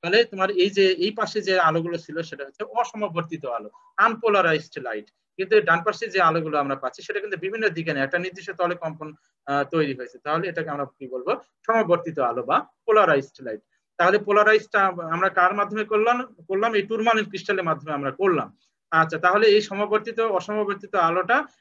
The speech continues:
আমরা এই টুরমালিন ক্রিস্টালের মাধ্যমে কি করেছি, বিভিন্ন দিকে যে কম্পনগুলো ছিল, সেই কম্পনগুলো আমরা একটা নির্দিষ্ট তলে কম্পন, আহ, তৈরি করেছি। ফলে এই যে এই রেগুলোর <clears throat>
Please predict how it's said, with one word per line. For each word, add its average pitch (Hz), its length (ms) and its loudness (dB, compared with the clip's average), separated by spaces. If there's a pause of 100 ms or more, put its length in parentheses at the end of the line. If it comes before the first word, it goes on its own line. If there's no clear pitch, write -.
আমরা 160 180 0
এই 170 60 2
টুরমালিন 190 380 -4
ক্রিস্টালের 185 360 -6
মাধ্যমে 165 320 -4
কি 160 120 -16
করেছি, 151 340 -6
বিভিন্ন 220 340 -4
দিকে 202 300 0
যে 170 140 -8
কম্পনগুলো 156 560 -10
ছিল, - 240 -10
সেই 175 160 -10
কম্পনগুলো 135 460 -14
আমরা 135 260 -4 (260)
একটা 147 140 -6
নির্দিষ্ট 170 360 -8
তলে 151 280 -4
কম্পন, 143 380 -12 (420)
আহ, 151 100 -2
তৈরি 160 300 -2
করেছি। 135 300 -6
ফলে 196 340 2 (280)
এই 262 160 2
যে 262 120 -4
এই 214 260 4
রেগুলোর 226 600 2
<clears throat> 196 340 -4